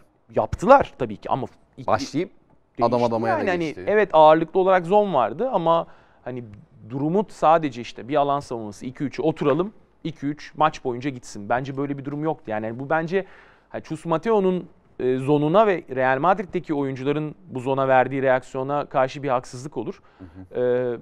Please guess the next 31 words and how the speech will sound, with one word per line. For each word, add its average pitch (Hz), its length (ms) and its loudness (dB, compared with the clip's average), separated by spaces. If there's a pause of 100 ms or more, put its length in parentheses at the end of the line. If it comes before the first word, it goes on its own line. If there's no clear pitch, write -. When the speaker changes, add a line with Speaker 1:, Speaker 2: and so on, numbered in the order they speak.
(140)
Speaker 1:
ama 202 180 0
işte 196 260 -4 (180)
ya 127 80 -2
basketbol 180 480 -2
hakikaten 160 460 -4
böyle 123 260 -2
bir 104 40 -10
oyun. 90 200 -12 (140)
Yani 104 140 -8
Speaker 2:
Hı. - 140 -20
Speaker 1:
bir, 127 260 -8 (260)
siz 180 340 -12
tam 185 300 2 (520)
düşünüyorsunuz 143 640 -6
işte 127 280 -6
Chus - 220 -16
Mateo 131 240 -8
iyi 156 120 -8
bir 135 60 -14
sezon 143 300 -4
geçirdi 143 300 -8
mi? 143 80 -8
Geçirmedi. 120 440 -8 (180)
Net 180 200 -2
geçirmedi. 95 420 -14
Yani 110 200 -8
bu, 131 180 -4 (460)
bu - 160 -18
sezon 135 540 -2
şampiyonluğundan 143 800 -2
önce 127 420 -6